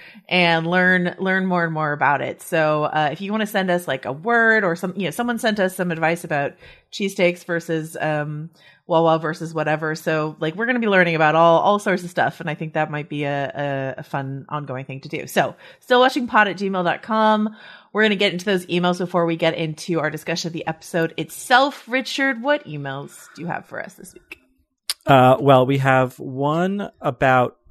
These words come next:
Speaker 2: our explicit mention of Wawa last week, which,
Speaker 1: Okay.
Speaker 2: um, people seem to appreciate that we knew what that was. But,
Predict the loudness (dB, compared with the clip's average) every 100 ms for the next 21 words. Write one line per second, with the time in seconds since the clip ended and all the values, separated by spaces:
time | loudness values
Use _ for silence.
0 | -8 2 4 4 0 -6 0 0 0 -4
1 | -4 -4 -4 -6 -2 -2 -2 -4 -8 -10
2 | _ -8 -6 -6 -12 -14 -14 -16 -2 0
3 | 0 -2 -4 -8 -14 _ -10 -4 -4 -4
4 | -8 -8 -8 -8 -10 -10 -10 -10 -10 -10
5 | -10 -10 -8 -8 -8 -6 -8 -6 -10 -12
6 | -10 -10